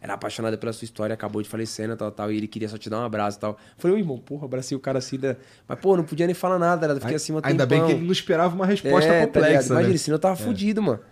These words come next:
Speaker 1: Então, porra, irmão, é foda, aí eu tenho que aprender essa parada, mas eu vou aprender.
Speaker 2: Maneiro, maneiro, é, é um, é uma parada que vale a pena mesmo. Especialmente assim, cara, ó, é, e aqui eu tô extrapolando um pouco. É, vamos, você tá tentando fazer essa parada de sair,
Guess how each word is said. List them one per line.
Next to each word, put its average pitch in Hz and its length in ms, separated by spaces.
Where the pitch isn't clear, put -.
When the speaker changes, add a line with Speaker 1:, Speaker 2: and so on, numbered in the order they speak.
Speaker 1:
Então, 135 320
porra, 175 360
irmão, 147 160
é 147 80
foda, 143 380
aí 123 60
eu 123 60
tenho 131 120
que 147 40
aprender 180 260
essa 185 140
parada, 151 360
mas 113 100
eu 110 60
vou 117 80
aprender. 151 400
Speaker 2:
Maneiro, 196 440
maneiro, 139 360
é, - 40
é 175 240
um, 196 180
é 180 60
uma 180 140
parada 175 260
que 165 120
vale 165 160
a 147 40
pena 113 280
mesmo. 82 360
Especialmente 120 540
assim, 104 180
cara, 90 340
ó, 110 220
é, 90 320
e 92 80
aqui 90 120
eu 107 60
tô 107 100
extrapolando 113 560
um 110 40
pouco. 82 360
É, 92 320
vamos, 113 300
você 101 380
tá 123 180
tentando 117 380
fazer 101 220
essa 104 120
parada 107 360
de 104 260
sair, 104 500